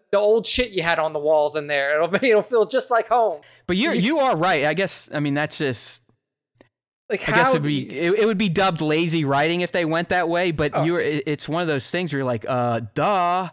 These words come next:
Speaker 2: It,
Speaker 1: Yeah.
Speaker 2: this is a guy that literally from the time he was ten, you said that his career would be of great interest to you. You were like a creepy uncle to him his entire life.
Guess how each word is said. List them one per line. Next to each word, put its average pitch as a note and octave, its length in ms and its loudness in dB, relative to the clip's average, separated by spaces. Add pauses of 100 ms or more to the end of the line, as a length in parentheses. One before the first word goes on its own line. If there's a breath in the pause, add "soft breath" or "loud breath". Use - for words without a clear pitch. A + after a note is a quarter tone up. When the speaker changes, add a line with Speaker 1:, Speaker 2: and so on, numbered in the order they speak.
Speaker 2:
It, - 120 -2
Speaker 1:
Yeah. F#3+ 160 4
Speaker 2:
this F#3 180 -2
is G#3 120 -4
a F3+ 60 0
guy E3+ 320 0
that E3 180 -2
literally F#3 380 -2
from E3+ 180 -4
the D3+ 80 -2
time E3+ 300 -2
he D#3+ 100 0
was C#3 180 0
ten, F3 420 -2
you D3 120 -2
said D3+ 340 -4
that C3+ 180 -4
his D3+ 200 -4
career D3+ 400 -6
would C3+ 160 -4
be C3+ 140 -2
of A#2+ 100 -4
great C#3+ 280 -4
interest C#3+ 460 -4
to - 100 -6
you. A#2 340 -4 (360 loud breath)
You D3 100 -4
were D#3 80 -2
like D3+ 180 -4
a C3+ 60 -6
creepy F3 500 -4
uncle D#3 380 -4
to C3+ 240 -4
him C3 300 -4
his C3 260 -8
entire F3 500 -2
life. A#2+ 380 -4